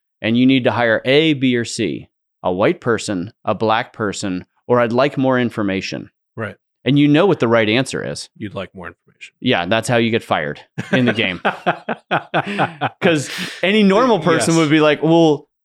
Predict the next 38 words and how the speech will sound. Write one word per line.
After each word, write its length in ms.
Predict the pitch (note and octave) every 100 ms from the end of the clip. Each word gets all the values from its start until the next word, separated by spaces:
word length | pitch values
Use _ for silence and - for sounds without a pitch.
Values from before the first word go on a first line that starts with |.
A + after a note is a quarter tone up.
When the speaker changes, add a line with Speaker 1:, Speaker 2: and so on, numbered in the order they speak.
| _
Speaker 1:
I 100 | C3
need 260 | D#3+ D#3+ D3
more 220 | D3+ E3
<laughs> 0 |
information 760 | D#3+ C3+ B2 G#3+ F#3+ C#3+ - G3
than 180 | F3 D3
just 280 | C#3+ F#3 -
their 140 | D3+
Speaker 2:
That 40 | C3
Speaker 1:
skin 300 | B2+ D3 D#3
Speaker 2:
is 80 | D#3+
not 60 |
Speaker 1:
color." 180 | C#3+ C3+
Speaker 2:
sufficient. 520 | B2 D#3 D3+ C#3+ C3+
Speaker 1:
But 140 | B2+ F3
in 120 | E3+
Speaker 2:
Yeah. 100 | -
Speaker 1:
corporate 320 | F#3 G3+ A3
America 380 | F3+ F3 G3 G3
today, 400 | F3 E3 F3+ G3+
actually, 320 | D#3 A3 -
that 160 | A3 A#3
is 140 | A#3+ -
sufficient. 520 | E3 B2 - - - _
Speaker 2:
Right. 160 | F3+ - _ _ _
Speaker 1:
Honestly. 520 | C3 B2+ - F#2 - _ _ -
Speaker 2:
Right. 140 | G2
Speaker 1:
Uh, 300 | A#2 G#2+ G2+
and 200 | C3 C3
so 400 | A#2+ C#3+ B2 B2
that's, 320 | C#3 G3 F#3+ F#3+
we're 140 | G3+
trying 260 | G3 E3+ C#3+
to 60 |
poke 280 | - C3+ B2
fun 380 | - B2 A#2 A#2
at 400 | A#2 D3 C3
Speaker 2:
Sure, 80 | G2+